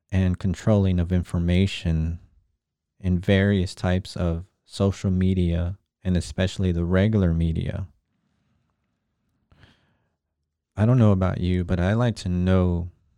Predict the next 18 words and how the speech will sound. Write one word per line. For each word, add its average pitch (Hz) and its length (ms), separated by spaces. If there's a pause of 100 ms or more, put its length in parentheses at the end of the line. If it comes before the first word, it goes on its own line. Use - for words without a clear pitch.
(240)
what 95 180
I 87 200
want 87 320
to - 80
know 85 460 (920)
and 98 140
not 95 240
to - 80
be 90 140
told 85 580 (440)
what - 140
someone 90 340
else 87 400 (1600)
has 90 240
in 82 100
mind. 90 340 (2000)
So 113 220
one 117 420